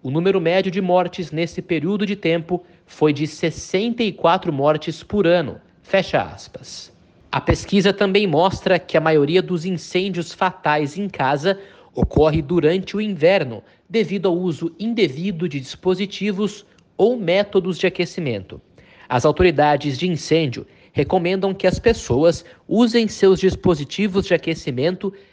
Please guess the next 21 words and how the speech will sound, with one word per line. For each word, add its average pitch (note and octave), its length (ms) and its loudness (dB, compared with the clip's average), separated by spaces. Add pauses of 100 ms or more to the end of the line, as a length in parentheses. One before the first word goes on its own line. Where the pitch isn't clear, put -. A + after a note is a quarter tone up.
(120)
de A#2+ 160 -2
acordo E3+ 480 -2
com F3+ 220 -2
as C#3+ 180 -8
práticas D#3 720 -2 (160)
recomendadas F3+ 1040 2
pelos D#3+ 320 0
fabricantes. D#3 880 -2 (500)
Isso G#3+ 200 0
significa F#3+ 720 -2 (420)
evitar G#3 560 2
o F#3+ 60 4
uso G#3 420 0
de D#3+ 80 -2
equipamentos E3 720 -2
de D#3 100 0
aquecimento D#3+ 680 -2
externos F3 720 -2 (240)
em D#3 140 -2
ambientes F#3 560 0
fechados, F#3 760 0